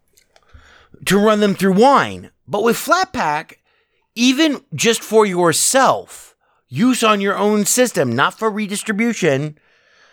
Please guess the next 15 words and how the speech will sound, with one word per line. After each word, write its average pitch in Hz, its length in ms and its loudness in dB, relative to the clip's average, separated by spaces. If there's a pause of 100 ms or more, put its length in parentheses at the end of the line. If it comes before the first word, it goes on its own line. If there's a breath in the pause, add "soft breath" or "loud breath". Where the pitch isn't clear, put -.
(260 soft breath)
although 175 240 2
that's 180 440 -2 (720)
entirely 202 560 0
up 180 140 0
to 202 100 -6
you 151 420 0 (240)
where 143 260 0
you 139 180 -8
square 131 440 0
on 113 280 -4
that, 104 400 -8
uh, 101 360 -6
legal, 104 560 -4 (760 soft breath)
legal 131 320 0
standing. 123 680 -2